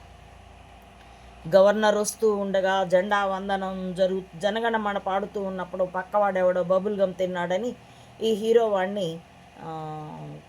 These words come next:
గవర్నర్ దృష్టిలో పడినా కూడా, పోలీసులు నివారిస్తున్నా కూడా పట్టించుకోకుండా వెళ్ళి ఆ పాట, జనగణమన అయిపోయిన తర్వాత, జాతీయ గీతం అయిపోయిన తర్వాత అప్పుడు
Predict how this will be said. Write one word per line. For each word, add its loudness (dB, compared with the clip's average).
గవర్నర్ 6
దృష్టిలో 2
పడినా 2
కూడా, 0
పోలీసులు 0
నివారిస్తున్నా -4
కూడా -4
పట్టించుకోకుండా -8
వెళ్ళి -2
ఆ -2
పాట, -4
జనగణమన -6
అయిపోయిన 2
తర్వాత, -4
జాతీయ -2
గీతం -8
అయిపోయిన -6
తర్వాత -10
అప్పుడు -8